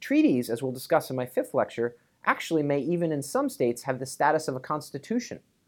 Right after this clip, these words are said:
or at least the status of domestic statutes. So treaties and political commitments are in some ways as significant on the international plane as they may be also on the domestic plane. So in sum, treaties, as a result,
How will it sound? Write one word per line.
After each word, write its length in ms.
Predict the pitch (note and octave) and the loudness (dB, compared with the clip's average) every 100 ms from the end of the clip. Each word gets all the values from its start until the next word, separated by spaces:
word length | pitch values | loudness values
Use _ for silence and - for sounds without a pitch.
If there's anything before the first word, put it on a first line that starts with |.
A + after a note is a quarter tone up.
| _ _ | _ _
or 360 | C#3+ C#3+ C3 | 4 6 4
at 120 | A#2 A2+ | 0 0
least 280 | G#3 A#3 | -2 -2
the 60 | - | -10
status 540 | - B2 A#2 A2 - - | -4 2 2 0 -4 -6
of 320 | A2 A2+ G2+ - G#2 | -2 -2 -4 -10 -12
domestic 520 | G2+ A#2 A2 - G2+ - | -6 -6 -6 -6 -8 -8
statutes. 720 | - - B2+ - - - - _ _ _ | -6 0 0 0 -16 -18 -20 _ _ _
So 400 | - C#3 A#2+ A#2+ _ _ | 4 6 6 4 _ _
treaties 400 | - F3+ F3 D3 | -2 2 4 2
and 140 | C3 | -2
political 240 | C#3+ C3+ B2 | -2 -4 -4
commitments 540 | D3 C#3 A2 - - - | -4 -4 -6 -10 -16 -2
are 260 | A2+ A2+ | 0 0
in 160 | - A2 | -2 -6
some 160 | C#3+ | -4
ways 220 | C#3 A#2 - | -2 -2 -2
as 260 | B2+ C3+ - | -2 -2 -2
significant 480 | A#2 B2 A#2+ A#2 | -4 -4 -4 -8
on 120 | E2+ G#2 | -8 -10
the 120 | - | -4
international 460 | F3+ E3 G#2+ - G2 | -2 -2 -4 -8 -10
plane 400 | - F#2+ F#2 F2+ _ _ - | -10 -10 -10 -14 _ _ -8
as 180 | G2+ G2+ | -8 -2
they 160 | G#2 | -2
may 200 | G2+ G#2+ | -2 -4
be 180 | G2+ G#2 | -4 -6
also 420 | G2+ G2 G2 F#2 G2 | -4 -6 -6 -6 -8
on 80 | |
the 60 | G2 | -8
domestic 480 | A2 B2 A#2+ - - | -6 -6 -6 -14 -16
plane. 200 | - - _ _ _ _ _ _ _ _ | -20 -20 _ _ _ _ _ _ _ _
So 360 | - C#4 B3+ - _ _ _ _ _ _ | 10 10 10 2 _ _ _ _ _ _
in 460 | - A3 A3 A3 G3 | -2 0 2 0 -4
sum, 560 | - - E4+ A3 D#3 D#3 | -6 4 6 6 4 -2
treaties, 580 | - D#4 C#4+ B3 G3 | -2 0 2 2 0
as 160 | - D#3 | -2 0
a 60 | E3 | 2
result, 600 | E3+ C4+ C4+ G#3 - | 4 6 8 6 2